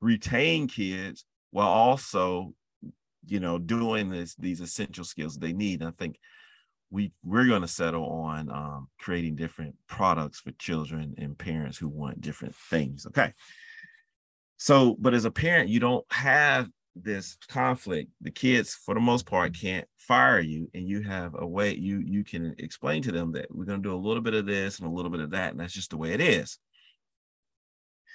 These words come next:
But also, as a parent, you have many, many more levers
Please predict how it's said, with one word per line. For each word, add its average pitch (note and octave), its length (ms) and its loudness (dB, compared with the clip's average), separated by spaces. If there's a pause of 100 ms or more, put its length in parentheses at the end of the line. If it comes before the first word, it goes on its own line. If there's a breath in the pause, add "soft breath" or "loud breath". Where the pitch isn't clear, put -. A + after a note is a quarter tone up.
(500 loud breath)
But A2+ 200 -2
also, C3 640 6
as G2 220 -2
a G2 60 -6
parent, G2+ 480 -2
you A2+ 200 4
have A2 480 0 (260)
many, C#3 540 4
many F#2+ 300 0
more F#2 520 -4
levers G#2 800 2